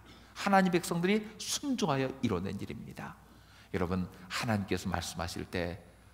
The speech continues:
남들도 해도 되고 누구한테 미뤄도 된다고 생각하지 말고,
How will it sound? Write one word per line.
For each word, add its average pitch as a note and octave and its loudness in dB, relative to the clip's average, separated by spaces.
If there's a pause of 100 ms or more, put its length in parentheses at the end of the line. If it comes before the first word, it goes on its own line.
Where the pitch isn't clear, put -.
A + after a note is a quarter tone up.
(160)
남들도 A#2 2
해도 G#2+ -6
되고 F#2+ -4 (140)
누구한테 C3 6
미뤄도 G#2+ 2
된다고 F#2+ -2
생각하지 F2+ -6
말고, F2+ -2